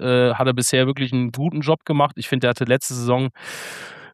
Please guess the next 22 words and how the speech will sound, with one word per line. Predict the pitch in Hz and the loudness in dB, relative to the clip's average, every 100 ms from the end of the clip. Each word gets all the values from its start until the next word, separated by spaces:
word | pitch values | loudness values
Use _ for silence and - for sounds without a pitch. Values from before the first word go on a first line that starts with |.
| - | 2
eine | 147 | 4
alles | 143 170 175 | 6 4 4
andere | 151 175 156 | 2 2 4
als | 143 | 2
einfache | - 151 - 156 151 | 2 -2 0 0 2
Aufgabe | 143 156 - 151 147 143 151 | 2 0 0 2 2 0 -4
übernommen | 143 139 139 143 143 | 0 0 0 -2 -4
von | - 135 127 | -4 -6 -4
Christian | - 139 135 123 | -6 -4 -4 -2
Keller, | 135 139 127 | 0 2 2
also | 113 110 | 0 -8
vielmehr | - 127 123 117 | -6 -2 0 2
im | 117 110 | 0 -4
Saisonfinale | 120 123 131 - 123 117 | 0 0 0 0 2 2
der | 117 | 0
zweiten | - 117 113 | 0 0 0
Liga | 117 135 151 | -2 0 2
und | 127 120 - | 0 -2 -4
musste | 139 - | -4 0
dann | 131 127 | 0 0
wirklich | 135 131 | -2 -4
einen | 123 113 | -6 -6